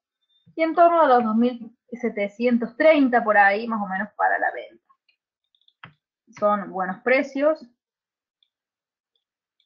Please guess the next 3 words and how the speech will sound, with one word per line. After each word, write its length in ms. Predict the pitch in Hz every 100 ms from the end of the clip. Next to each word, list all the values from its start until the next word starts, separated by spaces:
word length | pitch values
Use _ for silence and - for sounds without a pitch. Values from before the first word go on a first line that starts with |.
| _ _ _ _ _ _ _ _ _ _ _ _ _ - _ _
Ahí 160 | 208 202
les 140 | 196
digo, 440 | 190 190 190 -